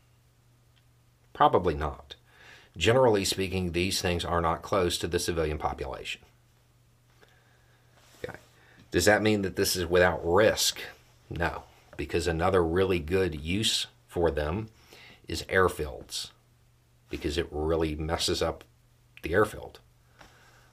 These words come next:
Um, those tend to be a little bit closer to civilian areas.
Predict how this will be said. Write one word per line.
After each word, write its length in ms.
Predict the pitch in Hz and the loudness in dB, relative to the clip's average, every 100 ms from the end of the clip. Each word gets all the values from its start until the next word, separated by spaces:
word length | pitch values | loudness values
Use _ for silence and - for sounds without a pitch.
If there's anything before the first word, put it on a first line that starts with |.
| _ | _
Um, 520 | 80 76 71 69 62 62 _ _ _ _ _ _ _ _ _ _ _ _ _ _ _ _ _ _ _ _ _ _ _ _ - | -4 -2 -2 -6 -10 -16 _ _ _ _ _ _ _ _ _ _ _ _ _ _ _ _ _ _ _ _ _ _ _ _ -16
those 960 | 95 92 90 107 127 143 131 120 - 117 - | -12 -8 6 10 10 8 6 2 0 -4 -8
tend 380 | - 117 113 | 2 4 4
to 80 | 113 | 2
be 140 | 98 104 | 0 0
a 40 | |
little 200 | 92 92 | 0 -2
bit 180 | 92 87 | -2 -4
closer 640 | - 95 92 - 87 73 - - _ - | -2 0 2 2 0 -2 -10 -18 _ -6
to 140 | - | -4
civilian 480 | - 82 80 76 76 | -4 -4 -2 -4 -4
areas. 640 | 87 90 76 62 - - | -4 -2 -2 -6 -14 -16